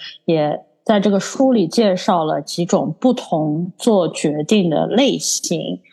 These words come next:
以及它有一个就是网上的测试的版本，就你可以自己通过这个测试知道你自己是什么类型，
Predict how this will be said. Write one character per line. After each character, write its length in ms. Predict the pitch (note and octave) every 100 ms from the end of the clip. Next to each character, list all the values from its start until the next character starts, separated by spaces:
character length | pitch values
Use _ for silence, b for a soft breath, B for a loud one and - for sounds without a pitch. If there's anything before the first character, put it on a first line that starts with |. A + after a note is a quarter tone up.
| b _ -
以 120 | F3+
及 240 | - F3
它 240 | F3+ - G#3
有 240 | G3 F3
一 140 | D3+
个 520 | - F#3+ F3 E3 D3 -
就 100 | -
是 140 | E3 E3
网 300 | E3 D#3 F#3+
上 240 | G#3+ G3
的 160 | E3+ D#3+ _
测 240 | - G#3+
试 200 | F3+ A3
的 100 | E3+
版 340 | D#3 D3+ D3+ D#3+
本， 220 | D#3+ D3+
就 120 | F3
你 180 | E3+ D#3
可 180 | D#3 F#3+
以 80 | F3+
自 220 | - B3
己 180 | - D#3
通 280 | - F#3
过 160 | F#3 F3
这 100 | E3
个 100 | D#3
测 360 | - - F#3 E3
试 280 | - E3 - B _
知 100 | -
道 200 | G#3+ G#3+
你 160 | F#3+ D3 D3
自 140 | -
己 100 | F3+
是 100 | C#3+
什 140 | E3 -
么 140 | D3
类 180 | E3+ D#3
型， 320 | D#3 - D3+